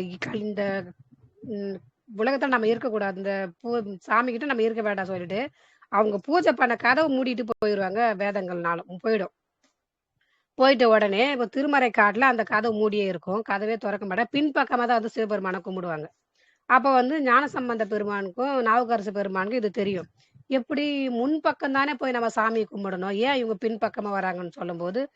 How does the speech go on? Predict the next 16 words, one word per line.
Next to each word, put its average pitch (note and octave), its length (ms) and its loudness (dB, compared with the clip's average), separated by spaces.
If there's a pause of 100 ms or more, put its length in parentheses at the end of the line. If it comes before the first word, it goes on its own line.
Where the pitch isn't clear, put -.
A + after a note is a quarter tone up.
(240)
இந்த G#3+ 160 4
கதவு A3 340 2
வந்து A#3+ 220 0
தி-, A3 160 -6 (600)
தன்னால A#3+ 480 4
அடப-, A#3 360 4
அடைச்சுக்கிச்சு, G#3 580 -2 (480)
திரும்ப C4+ 300 4
யாராலுமே B3 500 6
திறக்கவே B3+ 480 4
முடியல, A3+ 420 0 (300)
அதனால A3+ 400 0
நாங்க A#3+ 260 -2
பின்பக்கமா G#3+ 520 -2
வரோம்னு F#3+ 320 -2
சொல்லும்போது, F3 560 -4